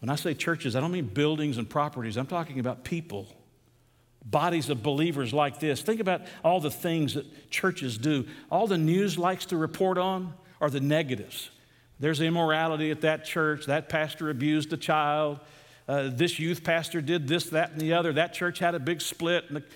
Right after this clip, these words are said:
congregation can't afford the buildings, and now they're selling out to this, that, or the other. That's all the, that's all the news ever likes to speak about. But I got new, I got good news for you.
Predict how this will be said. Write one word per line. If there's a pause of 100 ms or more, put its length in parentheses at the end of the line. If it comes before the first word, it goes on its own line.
(100)
congregation
can't
afford
the
buildings,
and
now
they're
selling
out
to
this,
that,
or
the
other. (1300)
That's
all
the,
that's
all
the
news
ever
likes
to
speak
about.
But
I
got
new,
I
got
good
news
for
you.